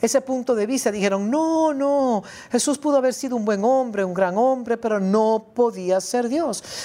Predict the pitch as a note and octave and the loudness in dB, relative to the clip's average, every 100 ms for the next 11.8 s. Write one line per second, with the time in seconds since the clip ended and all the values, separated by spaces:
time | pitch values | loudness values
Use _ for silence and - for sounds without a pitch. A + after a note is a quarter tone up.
0 | - - B3 A3+ C#4 D#4 C#4 B3 - D4 | -2 0 0 0 0 0 0 -2 0 0
1 | D4 A#3 A3 C#4 C4+ B3 A3+ D4+ D4 F#4 | 2 0 -2 -2 -2 -2 0 0 2 0
2 | F#4 F#3+ F3+ F3 E3+ E3+ E3 D#3+ E3+ - | 2 2 2 0 2 2 2 0 -4 -10
3 | - - G#3 F#3+ A3 B3 A#3 G#3+ G3 F3 | -18 -4 -2 0 0 0 -2 0 0 -2
4 | D#3 D#3 - - - - - - A#3 A#3+ | -8 -10 -14 -20 -20 -20 -20 -2 0 0
5 | - C4 G#3 E3 E3+ - - - - - | 0 2 2 -2 -8 -20 -20 -20 -20 -20
6 | - E3+ G#3 G#3 A3+ A3+ A#3+ B3+ A#3+ A#3 | -4 2 4 4 2 2 -2 2 2 2
7 | A3+ B3+ C4 C4 C4 B3 G#3+ - D#4+ C4+ | -2 -4 -2 0 0 0 -2 0 0 2
8 | A3 B3 A3 - F3+ E3 A3 C#4+ B3 A#3 | 0 0 0 2 0 2 0 0 0 0
9 | F#3 F3+ D#4 D#4 F4 F3+ D#3 D#3+ D3 D3 | 0 2 2 2 0 0 0 0 0 0
10 | C#3+ C#3+ - - - - - A#3+ F#4+ G4 | 0 -2 -12 -20 -20 -20 -2 2 4 4
11 | A4+ B3+ E3+ D#3 D3+ D3+ D3 C#3+ | 2 2 0 0 0 2 0 0